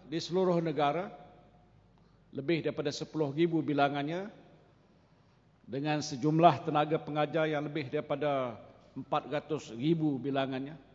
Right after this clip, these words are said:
akan dapat melahirkan generasi anak-anak kita yang terdidik, yang dikatakan setanding keupayaannya dan penguasaan ilmunya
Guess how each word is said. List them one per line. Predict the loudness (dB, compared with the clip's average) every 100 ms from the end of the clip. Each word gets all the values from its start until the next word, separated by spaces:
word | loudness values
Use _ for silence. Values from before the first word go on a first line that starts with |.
| -20 -20 _ _ -20 -20 _ _ _ _ -12
akan | -4 0 0
dapat | 2 0 2
melahirkan | 0 2 -2 -2 0 2 0 -4 -8 -10 -12 -14 -20 -20 -20 _ -20 _ _ -8
generasi | -4 2 4 4 0 -6 -4 -2 -2 -2 -6 -8
anak-anak | -4 -2 -2 -4 -4
kita | -4 -2 0
yang | 0 -2
terdidik, | -4 0 2 2 -2 -6 -18 -20 -20 -20 _ _ _ _ _ _ _ _ _ _
yang | -4 -2 -2
dikatakan | -2 -2 -4 -2 -2 0
setanding | 0 4 4 4 4 4 4 -2 -6
keupayaannya | -6 -2 0 2 0 -2 -4 -8 -6
dan | -4 -4 -6
penguasaan | -2 -2 0 -2 -2 -2
ilmunya | 0 2 4 4 4 0